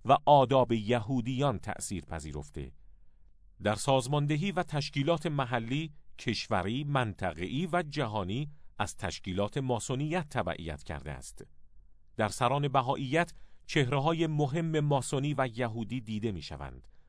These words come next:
و اکثر یهودیانی که دین کلیمی را کنار نهاده اند، بهایی می‌شوند. زیرا بهائیت به سابقهٔ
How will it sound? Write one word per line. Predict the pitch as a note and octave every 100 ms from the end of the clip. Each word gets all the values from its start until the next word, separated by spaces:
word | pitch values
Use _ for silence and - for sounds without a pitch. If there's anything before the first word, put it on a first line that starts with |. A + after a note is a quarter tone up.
| -
و | -
اکثر | C#3 - - F3+
یهودیانی | D3+ C3+ C3 A#2+ C3 B2 A2+ - - -
که | A#2+
دین | G2+ C#3+ E3 D#3+
کلیمی | D3 - B2+ A#2 G2 A#2+ F3+
را | C#3+
کنار | - A2 F#2+ D#2
نهاده | E2 D2 D#2 D#2
اند، | G2 C3+ D#3 D3 - - -
بهایی | G2+ G#2+ F#2 F2+ - A2 E3
می‌شوند. | E2 - C2+ B1+ - - - - - -
زیرا | G#2 G#2+ G2
بهائیت | F#2 A#2+ B2+ B2 B2+ D#3 - - - -
به | C#3
سابقهٔ | - C#3+ B2 B2+ D3+ D3+